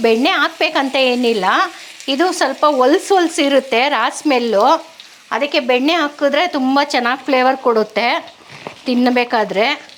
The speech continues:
ಹಾಗೆ ನೋಡಿ ನಾನು ಎಣ್ಣೆನೂ ಹಾಕ್ತಾಯಿದ್ದೀನಿ, ಎಣ್ಣೆನೂ ನಾನು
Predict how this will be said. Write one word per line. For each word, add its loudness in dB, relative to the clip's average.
ಹಾಗೆ -2
ನೋಡಿ 2
ನಾನು 0
ಎಣ್ಣೆನೂ 2
ಹಾಕ್ತಾಯಿದ್ದೀನಿ, -2
ಎಣ್ಣೆನೂ -2
ನಾನು -2